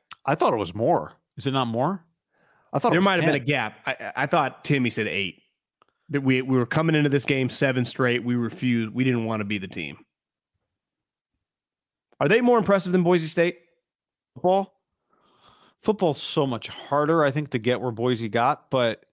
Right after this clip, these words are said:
Speaker 1: Gonzaga is a big boy. Like, they've been to two national championship games. Think about that. Like, Boise never sniffed a national championship game.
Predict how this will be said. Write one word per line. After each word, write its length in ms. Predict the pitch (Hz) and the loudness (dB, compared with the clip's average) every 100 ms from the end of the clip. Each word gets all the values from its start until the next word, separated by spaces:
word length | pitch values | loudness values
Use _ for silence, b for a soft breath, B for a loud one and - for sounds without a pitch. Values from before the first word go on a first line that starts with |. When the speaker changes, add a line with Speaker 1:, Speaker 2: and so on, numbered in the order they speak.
| _ _ _ _ _ - | _ _ _ _ _ -4
Speaker 1:
Gonzaga 560 | 135 135 147 135 120 - - | 0 2 2 2 -2 -4 2
is 240 | 156 135 | 2 4
a 100 | 127 | 2
big 260 | 104 131 117 | 2 0 -2
boy. 220 | 104 95 | -6 -4
Like, 160 | 113 113 | -2 0
they've 160 | 120 | 0
been 140 | 147 131 | 2 2
to 60 | |
two 260 | - 165 139 | 0 0 2
national 580 | 120 127 131 - 117 98 | 4 2 0 -2 -2 -4
championship 640 | - 143 143 104 - 98 | -2 -2 -4 -8 -12 -14
games. 300 | 104 95 101 | -18 -20 -12
Think 160 | 147 131 | -6 -4
about 160 | 85 | -4
that. 260 | 123 107 - _ _ _ _ _ _ _ _ _ | -2 -4 -6 _ _ _ _ _ _ _ _ _
Like, 160 | 117 - | -6 0
Boise 240 | 135 131 | 0 2
never 160 | 117 95 | -2 -2
sniffed 340 | - 117 101 | -4 -2 -2
a 60 | 98 | -6
national 500 | 90 87 - 107 85 | -8 -8 -8 -10 -14
championship 500 | - 98 110 104 110 | -14 -14 -12 -12 -8
game. 240 | 120 127 | -6 -8